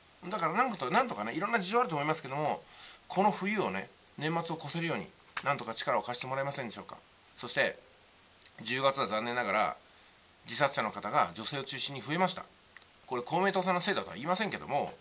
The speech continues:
ただね、一人でも救える命があったと思うんですよ。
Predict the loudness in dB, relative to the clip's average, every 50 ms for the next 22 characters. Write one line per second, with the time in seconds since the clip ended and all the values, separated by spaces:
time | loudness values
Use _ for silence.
0 | -14 -8 -4 -2 0 0 0 -2 -4 -8 -10 -20 -20 -20 -16 -10 -6 -2 0 2
1 | 2 2 0 -2 -2 0 -2 -2 -2 -2 -4 -2 -2 -4 -4 -4 -4 -4 -2 -2
2 | -2 -2 -2 -6 -8 -6 -6 -4 -4 -4 -4 -4 -4 -6 -4 -2 -2 -2 -4